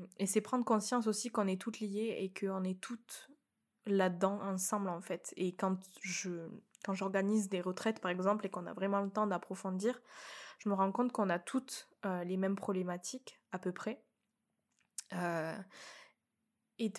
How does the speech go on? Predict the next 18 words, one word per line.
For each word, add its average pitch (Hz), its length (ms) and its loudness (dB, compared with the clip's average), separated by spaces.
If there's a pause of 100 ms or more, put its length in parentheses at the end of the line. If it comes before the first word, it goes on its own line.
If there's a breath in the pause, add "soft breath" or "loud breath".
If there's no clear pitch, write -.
pas 214 220 8
hésiter 208 680 2
à 185 200 4
aller 196 260 4
vers 185 280 2
d'autres 180 300 -2
femmes, 185 320 2
de 185 100 2
pas 190 420 2
hésiter 202 720 2
à, 185 580 2
euh, - 120 -8
trouver 202 440 2
des 185 180 2
espaces 185 440 0
sécuritaires 190 760 0
entre 196 320 0
femmes 190 400 2